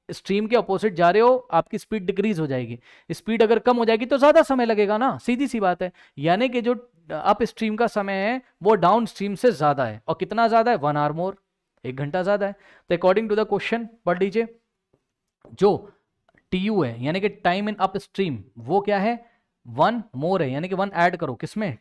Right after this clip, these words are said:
time in downstream में। ये लो, देखा आपने,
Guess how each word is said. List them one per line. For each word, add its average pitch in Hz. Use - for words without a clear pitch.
time 160
in 190
downstream 127
में। 110
ये 117
लो, 107
देखा 175
आपने, 175